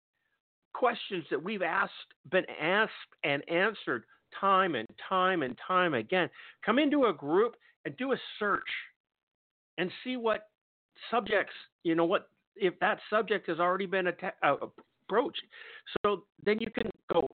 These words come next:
back and read it and read the answers to your questions, your queries. But, oh, man, it is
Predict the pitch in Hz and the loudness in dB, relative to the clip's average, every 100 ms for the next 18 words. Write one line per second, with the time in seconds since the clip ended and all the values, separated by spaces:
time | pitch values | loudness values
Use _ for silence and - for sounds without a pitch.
0 | _ 160 - - 185 277 220 - 135 143 | _ -2 -2 -4 -2 0 0 0 -2 -2
1 | 214 185 175 185 240 - 151 - - 143 | -2 -2 0 0 -2 -2 -8 -8 -8 -6
2 | 135 - - 202 233 - 113 107 131 127 | -6 -8 -2 -2 -2 -10 -10 -8 -8 -8
3 | - 269 165 95 - - - - - - | -8 -2 0 -2 -8 -16 -14 -14 -16 -2
4 | 170 - _ - 214 - - - 240 208 | -2 -2 _ -4 -4 -4 -10 -2 0 0
5 | 123 151 143 139 | 0 -2 -2 -6